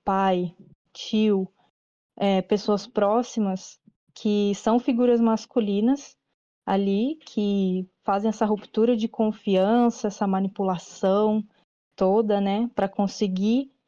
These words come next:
aproximar a criança dele, iludindo ela com a linguagem, fingindo que é carinho, que é amor, que é brincadeira. E aí, curiosamente, né, ou não, na próxima geração, os meninos começam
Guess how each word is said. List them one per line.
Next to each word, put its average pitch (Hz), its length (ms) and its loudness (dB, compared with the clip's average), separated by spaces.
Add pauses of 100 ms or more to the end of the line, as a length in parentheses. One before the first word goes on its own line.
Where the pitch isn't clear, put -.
(140)
aproximar 202 760 0
a 277 40 -2
criança 226 540 0
dele, 196 340 0
iludindo 202 680 2
ela 190 300 2
com 196 240 -2
a 190 60 0
linguagem, 190 640 0 (540)
fingindo 214 540 4
que 226 100 -2
é 202 60 0
carinho, 226 680 4
que 220 160 -4
é 196 40 2
amor, 202 500 2
que 208 100 -6
é 202 40 -2
brincadeira. 190 840 0 (920)
E 254 140 4
aí, 277 560 0 (220)
curiosamente, 302 1000 2
né, 247 280 2 (280)
ou 208 220 2
não, 220 380 2 (140)
na 226 160 2
próxima 247 440 2
geração, 240 720 2 (260)
os 226 160 2
meninos 240 580 6
começam 247 760 0